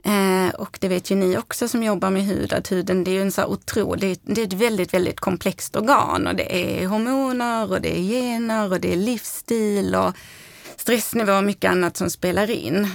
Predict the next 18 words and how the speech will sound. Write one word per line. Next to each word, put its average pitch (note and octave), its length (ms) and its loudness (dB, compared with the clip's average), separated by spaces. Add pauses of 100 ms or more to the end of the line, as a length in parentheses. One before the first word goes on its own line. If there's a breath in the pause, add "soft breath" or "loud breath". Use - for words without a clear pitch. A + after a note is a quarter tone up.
(100)
Och - 420 -4 (400)
liksom A3 320 0
med G#3+ 260 0
kunskap C4 680 0
om C#4+ 340 4
det D#4+ 180 2
så - 100 -8
tror A3+ 140 0
jag G#3 80 4
också - 220 -4
att F#3+ 80 -2
man F#3+ 200 0
kan F#3 200 -2
så F#3+ 100 -2
här F#3 60 2
möta G3 760 -2 (140)
sin F#3 340 2
huds - 600 -4